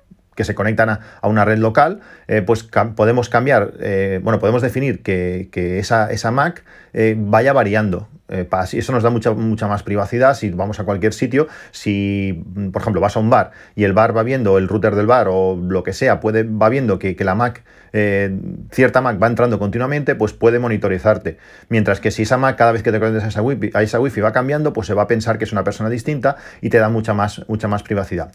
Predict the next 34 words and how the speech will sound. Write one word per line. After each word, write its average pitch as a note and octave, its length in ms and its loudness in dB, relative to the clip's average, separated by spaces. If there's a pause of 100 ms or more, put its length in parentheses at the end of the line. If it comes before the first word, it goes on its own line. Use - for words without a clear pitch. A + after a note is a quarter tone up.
Lógicamente, D#3 520 2
si - 100 -2
no A2+ 100 2
desactivamos C#3 540 2
esta B2+ 200 2
opción C3+ 300 0
cuando G2 180 -2
estamos C3 320 -2
en C3 80 -4
casa, C3 340 0 (320)
el G2 240 2
Circle D#3 400 4
se G2+ 140 -2
vuelve A2+ 240 4
loco B2+ 260 2
porque G2 220 -2
no A2 120 0
sabe A#2+ 240 2
quién A#2 160 0
eres G2+ 300 -2
y G2+ 60 -4
entonces A2 320 -2
te A#2+ 80 4
va A#2+ 100 6
metiendo A#2+ 320 0
siempre C3+ 420 -2 (280)
en A#2+ 180 0
un C3+ 120 0
grupo E3+ 340 4
que A2 120 2
no, G#2+ 320 2
que A2+ 100 2
no A2 140 2
toca. A2 360 -2